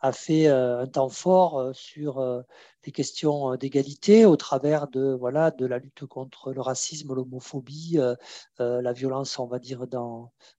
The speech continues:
dans, dans le monde sportif en général, dans le rugby peut-être en particulier. Et donc, il y a eu un, un match là, avec, euh, voilà, un moment fort, euh,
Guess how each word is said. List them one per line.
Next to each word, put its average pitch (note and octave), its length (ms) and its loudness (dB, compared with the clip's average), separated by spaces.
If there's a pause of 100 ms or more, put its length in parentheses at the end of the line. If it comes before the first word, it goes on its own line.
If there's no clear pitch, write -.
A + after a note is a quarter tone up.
(140)
dans, A#2+ 380 -10
dans A#2+ 140 -10
le B2 120 -8
monde B2 260 -8
sportif - 580 0
en C#3+ 60 2
général, C3+ 540 2
dans C3 120 0
le B2 100 2
rugby D#3 420 -6
peut-être - 360 0
en C3+ 80 0
particulier. D3+ 720 2 (480)
Et C#3+ 100 -2
donc, C#3+ 360 4
il C#3+ 80 2
y C#3 80 6
a C3+ 60 8
eu C#3 140 6
un, B2+ 60 8
un B2 300 2
match E3 480 0
là, D3 560 4
avec, C3+ 400 -6
euh, B2 180 0
voilà, B2 500 0
un A2+ 40 -12
moment A#2+ 340 -8
fort, D3 480 4
euh, A#2 240 0